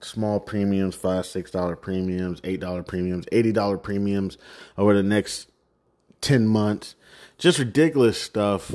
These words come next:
uh, 'cause also with eligibility, you gotta be able to get a lot of the, um, one lot, which is a hundred shares of the underlying. Um,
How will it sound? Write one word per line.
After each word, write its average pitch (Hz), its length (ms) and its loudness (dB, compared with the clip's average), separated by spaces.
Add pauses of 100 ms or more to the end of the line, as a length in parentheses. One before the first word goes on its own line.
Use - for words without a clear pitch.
uh, 107 240 0
'cause 101 200 -6
also 139 340 0
with 104 140 0
eligibility, 101 640 -4 (420)
you 120 140 -4
gotta 120 200 6
be 107 140 2
able 101 160 2
to 92 220 0
get 104 280 -2
a 87 100 -4
lot 95 540 2 (340)
of 95 420 -8 (160)
the, 95 320 -2
um, 85 680 -4
one 104 320 2
lot, 98 360 -2
which 90 160 -10
is 90 140 -8
a 87 80 -6
hundred 92 280 -6
shares 92 520 -4
of 92 220 -6
the 92 140 -6
underlying. 92 640 -6 (760)
Um, 101 800 0